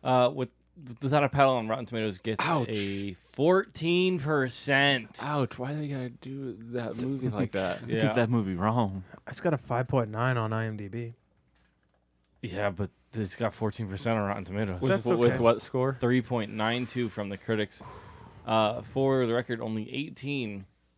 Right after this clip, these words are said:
Speaker 1: uh, only eighteen positive reviews.
Speaker 2: Wow.
Speaker 4: Really? Wow.
Speaker 1: Yeah.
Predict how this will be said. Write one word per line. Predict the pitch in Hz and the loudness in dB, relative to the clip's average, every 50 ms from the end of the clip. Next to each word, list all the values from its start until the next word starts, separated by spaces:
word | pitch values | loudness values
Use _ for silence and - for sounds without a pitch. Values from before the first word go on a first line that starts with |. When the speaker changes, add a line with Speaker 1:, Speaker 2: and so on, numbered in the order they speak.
| _ _ _ _ _ _ _ _ _ _ _ _ | _ _ _ _ _ _ _ _ _ _ _ _
Speaker 1:
uh, | - 107 101 104 104 101 98 98 98 101 101 104 - - - - _ _ - 135 110 120 | -4 -2 -2 0 -2 -2 -2 -2 -2 -4 -4 -6 -10 -16 -20 -20 _ _ -6 -6 -4 -2
only | 131 127 123 117 123 | -2 -2 0 0 0
eighteen | 127 143 - - 147 147 131 | -2 -2 -4 -6 -6 -6 -4
positive | - 120 120 120 113 117 110 101 | 0 2 2 2 2 0 -2 -4
reviews. | 107 95 95 104 98 87 82 - - - - - - - - _ - | -6 -6 -4 -6 -6 -6 -8 -12 -18 -20 -20 -20 -20 -20 -20 _ -14
Speaker 2:
Wow. | 175 170 143 123 107 110 - | -12 -12 -12 -12 -14 -8 -2
Speaker 4:
Really? | 170 208 170 110 101 - - _ - | -2 0 0 -2 -4 -10 -18 _ -12
Wow. | - - | -4 -2
Speaker 1:
Yeah. | 110 101 90 | 0 0 0